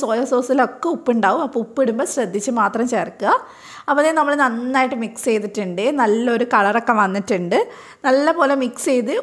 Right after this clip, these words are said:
ഒരു മിനിറ്റ്, ഒന്നൊന്നര മിനിറ്റ് നമ്മളിതൊന്ന് ചൂടാവാൻ വേണ്ടി വെയിറ്റ് ചെയ്യുക. കൂടുതൽ നേരം വെക്കേണ്ട ആവശ്യമില്ല. അപ്പോൾ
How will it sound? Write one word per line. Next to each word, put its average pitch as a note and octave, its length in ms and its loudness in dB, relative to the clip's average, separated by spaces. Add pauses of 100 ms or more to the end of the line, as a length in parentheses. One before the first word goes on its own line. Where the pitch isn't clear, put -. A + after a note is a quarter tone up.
(120)
ഒരു E4+ 180 2
മിനിറ്റ്, B3 320 0
ഒന്നൊന്നര B3+ 460 -2
മിനിറ്റ് G#3 300 -4
നമ്മളിതൊന്ന് G#3+ 520 0
ചൂടാവാൻ B3 500 2
വേണ്ടി A3 240 -2
വെയിറ്റ് G3+ 300 -4
ചെയ്യുക. G3+ 300 -4
കൂടുതൽ C#4 400 2
നേരം A#3 240 0
വെക്കേണ്ട A#3 280 -2 (100)
ആവശ്യമില്ല. F#3+ 460 -4 (1200)
അപ്പോൾ E4 160 0